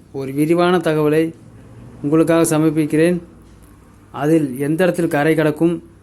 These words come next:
எந்த, எந்த இடத்தில் அதிகமான மழை இருக்கும், எதை நோக்கி நகரப் போகிறது என்பதை பார்க்கலாம்.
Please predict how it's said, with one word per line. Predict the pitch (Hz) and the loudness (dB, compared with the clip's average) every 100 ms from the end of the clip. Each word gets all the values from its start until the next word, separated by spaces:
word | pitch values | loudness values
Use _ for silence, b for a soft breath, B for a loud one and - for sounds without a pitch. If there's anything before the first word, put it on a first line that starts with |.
| - - _ - - - | -20 -20 _ -20 -20 -10
எந்த, | 139 160 185 | -4 0 2
எந்த | 170 147 147 170 | 2 2 0 0
இடத்தில் | 175 165 147 | 0 0 2
அதிகமான | 160 165 165 | 4 4 4
மழை | 151 151 | 2 2
இருக்கும், | 156 151 165 165 165 - - - b b b b - - - | 2 2 2 0 0 -12 -20 -20 b b b b -20 -20 -8
எதை | 143 175 | -2 2
நோக்கி | 175 165 | 2 2
நகரப் | 160 160 156 | 2 2 2
போகிறது | 151 151 151 | 0 2 2
என்பதை | 147 143 | 0 -2
பார்க்கலாம். | 135 143 147 139 127 | -2 -4 -2 -4 -6